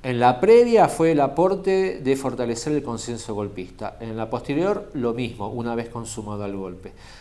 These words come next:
Después, las dos desapariciones discursivas básicas. Las violaciones a los derechos humanos, que no es solamente silencio, si-, sino que es apoyo explícito y militante a la llamada lucha antisubversiva, y el silenciamiento a las consecuencias espantosas de la política económica.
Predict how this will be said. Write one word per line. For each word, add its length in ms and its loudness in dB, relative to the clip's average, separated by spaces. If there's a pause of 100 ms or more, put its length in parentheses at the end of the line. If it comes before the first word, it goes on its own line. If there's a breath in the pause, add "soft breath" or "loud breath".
(140 loud breath)
Después, 340 2
las 160 6
dos 200 6
desapariciones 920 -2
discursivas 520 -4
básicas. 600 -8 (160)
Las 200 -8
violaciones 560 -4
a 40 -4
los 120 -2
derechos 380 -4
humanos, 460 -4
que 100 -4
no 80 -6
es 80 -6
solamente 400 -4
silencio, 460 -6
si-, 240 -14
sino 240 -6
que 80 -4
es 100 -6
apoyo 460 -2
explícito 560 -4
y 80 -4
militante 560 -6
a 40 -4
la 100 -6
llamada 360 -8
lucha 240 -8
antisubversiva, 800 -4 (560 loud breath)
y 80 0
el 80 2
silenciamiento 1200 -2
a 140 0
las 140 -2
consecuencias 640 -8
espantosas 680 -8
de 80 -4
la 160 -6
política 360 -6
económica. 600 -12